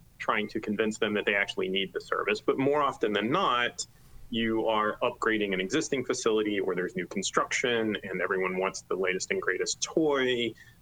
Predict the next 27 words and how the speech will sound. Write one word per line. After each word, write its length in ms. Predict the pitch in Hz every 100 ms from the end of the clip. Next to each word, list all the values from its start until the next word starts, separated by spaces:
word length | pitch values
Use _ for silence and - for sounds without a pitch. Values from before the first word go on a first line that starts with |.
| -
the 340 | 107 90 85 85 - - - - - - - -
flashiest 460 | 104 92 - -
color, 720 | - 220 175 160 147 131 123
the 120 | - 101
loudest 460 | 95 90 87 90
audio. 640 | - 131 127 117 113 107 - - - - 143
And 160 | 123
so 280 | - 135 123 117 113 -
that, 300 | 135 131 - 123 - - - -
that 180 | 143 147
has 140 | 139
always 340 | - 139 139
sort 140 | - 120
of 80 | 107
been 180 | 104 101
an, 80 | 104 95 - - -
an, 100 | 107 113
a, 280 | 110 101
a 40 | 113
given 440 | 113 185 101 90
even, 240 | 95 95 - - - - - -
um, 400 | 110 104 98 98 104
as 100 | 92
part 200 | 117 98
of 80 |
that 140 | 92 87
discussion. 460 | - - 110 -